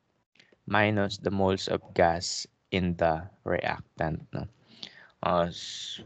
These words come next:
for this example here, for the previous example that we have for letter B, what is the delta N gas for letter B?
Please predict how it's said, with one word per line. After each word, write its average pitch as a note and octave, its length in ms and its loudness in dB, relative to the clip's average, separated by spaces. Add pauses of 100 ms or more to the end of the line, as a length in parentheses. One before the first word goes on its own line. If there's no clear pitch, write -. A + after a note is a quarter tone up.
for C3+ 320 10
this F3+ 220 4
example G2+ 640 4
here, E2+ 640 0
for G2+ 80 2
the G2+ 140 2
previous G#2+ 420 2
example F#2 640 2
that F#2 240 -2
we B2+ 160 0
have F2 300 2 (420)
for F#2+ 400 6
letter G#2+ 380 4
B, F2 340 -2 (680)
what F#3 240 8
is G3+ 160 2
the C#3+ 180 6
delta A#2 480 4
N G2 260 4
gas E2 360 2
for F#2+ 240 4
letter F2 560 0
B? C#2+ 100 -8